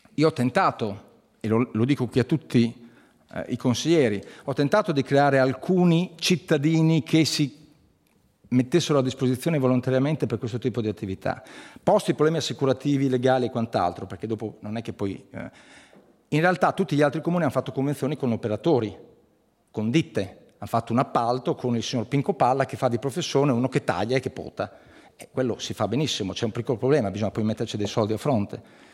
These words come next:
E questo dopo entra nel problema di bilancio. Quindi se ci sono delle situazioni nella quale ci sono cittadini che si dichiarano disponibili,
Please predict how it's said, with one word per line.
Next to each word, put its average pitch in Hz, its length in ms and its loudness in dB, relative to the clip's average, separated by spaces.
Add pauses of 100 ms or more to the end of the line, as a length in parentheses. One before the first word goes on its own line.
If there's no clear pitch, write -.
(220)
E - 200 -12
questo 107 260 -4
dopo 110 300 0
entra 120 200 -2
nel 104 100 -4
problema 104 260 -6
di 104 80 -8
bilancio. 101 480 -6
Quindi 110 360 -2 (300)
se - 200 0
ci 165 120 -4
sono 214 340 2
delle 151 180 2
situazioni 160 500 0
nella 120 220 2
quale 151 260 2
ci 117 120 -10
sono 165 220 -4
cittadini 143 560 0
che - 120 -8
si - 140 -4
dichiarano 180 400 0
disponibili, 113 720 -2